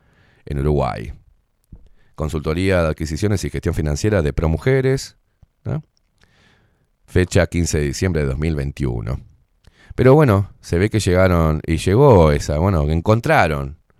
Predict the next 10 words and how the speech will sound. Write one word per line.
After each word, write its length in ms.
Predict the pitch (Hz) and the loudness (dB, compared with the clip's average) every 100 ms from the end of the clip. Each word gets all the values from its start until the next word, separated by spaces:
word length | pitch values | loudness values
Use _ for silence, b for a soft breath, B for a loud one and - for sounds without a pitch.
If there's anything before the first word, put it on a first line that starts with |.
| - | -8
por 140 | 85 | -6
licitación 760 | 80 - - - - 135 117 82 | -4 -6 -6 -4 2 4 4 2
o 160 | 67 | 0
no 100 | 67 | -4
sé. 220 | 65 95 82 - _ _ - b b b b b b b b b b _ _ _ _ _ _ _ - | -4 -4 -6 -14 _ _ -20 b b b b b b b b b b _ _ _ _ _ _ _ -8
El 120 | 107 | -2
contrato 440 | 110 107 151 143 | 0 2 2 4
de 100 | 110 | 4
préstamo 400 | - 127 117 104 | 4 2 2 2
número 440 | 101 110 101 92 | 2 4 2 2